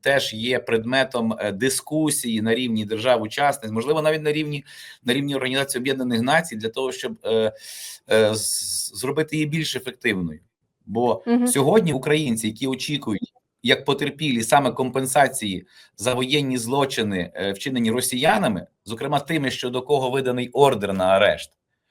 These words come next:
Speaker 1: ну, ми повинні чекати засудження їх, а потім в результаті засудження буде рішення про компенсацію. Так от, Міжнародний кримінальний суд, на жаль, не розглядає справи in absentia, тобто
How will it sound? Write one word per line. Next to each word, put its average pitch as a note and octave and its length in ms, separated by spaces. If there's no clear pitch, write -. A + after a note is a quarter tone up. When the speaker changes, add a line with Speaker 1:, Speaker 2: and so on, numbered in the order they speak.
Speaker 1:
ну, A#2+ 140
ми A#2+ 140
повинні D3 360
чекати D3+ 420
засудження D3 840
їх, F#2 460
а A#2+ 100
потім C#3+ 680
в A2 60
результаті D3 520
засудження C3+ 800
буде D3 240
рішення E3 320
про D3+ 160
компенсацію. D3 720
Так B2 160
от, C3+ 200
Міжнародний D3 520
кримінальний D#3 440
суд, F3 220
на C3+ 140
жаль, D#3+ 220
не D3 120
розглядає D3 520
справи C#3+ 420
in C#3 260
absentia, B2 560
тобто A2 340